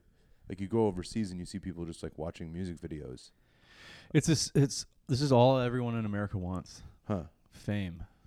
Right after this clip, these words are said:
Speaker 1: Yeah, I mean, and look at us.
Speaker 2: I don't want fame.
Speaker 1: Me neither.
Speaker 2: I want the money.
Speaker 1: <laughs> Yeah. I don't
Speaker 2: Once
Speaker 1: want fame.
Speaker 2: I have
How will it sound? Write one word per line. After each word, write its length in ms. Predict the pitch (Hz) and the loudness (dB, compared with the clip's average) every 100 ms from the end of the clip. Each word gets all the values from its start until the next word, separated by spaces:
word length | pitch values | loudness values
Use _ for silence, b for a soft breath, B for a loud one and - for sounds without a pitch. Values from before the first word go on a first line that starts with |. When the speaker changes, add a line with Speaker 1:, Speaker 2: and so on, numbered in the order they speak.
| b b b b b | b b b b b
Speaker 1:
Yeah, 160 | 117 90 | 0 0
I 40 | |
mean, 120 | 82 | -2
and 180 | 87 90 | -6 -4
look 120 | 95 95 | -4 -2
at 80 | |
us. 440 | 95 82 - - - _ | -2 -4 -8 -16 -18 _
Speaker 2:
I 180 | 156 175 | 2 4
don't 160 | 185 123 | 4 4
want 180 | 135 | 0
fame. 300 | - 101 87 87 - | -4 -8 -10 -14 -4
Speaker 1:
Me 140 | 113 | 0
neither. 360 | 107 101 85 - _ _ - _ _ - - _ | 0 0 -2 -6 _ _ -20 _ _ -20 -20 _
Speaker 2:
I 160 | 117 147 | 0 4
want 360 | 156 151 139 - - - _ _ _ _ _ _ _ _ _ | 4 4 2 -2 -14 -20 _ _ _ _ _ _ _ _ _
the 280 | 107 104 117 | -4 2 2
money. 600 | 104 107 123 110 90 85 104 | 2 -2 -2 -2 -6 -4 0
Speaker 1:
<laughs> 140 | - - | 6 8
Yeah. 460 | 156 - 165 120 - 127 - 160 117 - 107 113 - 190 165 160 B | 10 10 8 8 8 4 6 4 4 4 4 2 2 0 -2 -6 B
I 80 | |
don't 40 | - | 10
Speaker 2:
Once 160 | 190 | 12
Speaker 1:
want 140 | 202 160 | 10 8
fame. 140 | 175 | 6
Speaker 2:
I 140 | 175 175 | 6 6
have 400 | 160 180 180 | 6 6 4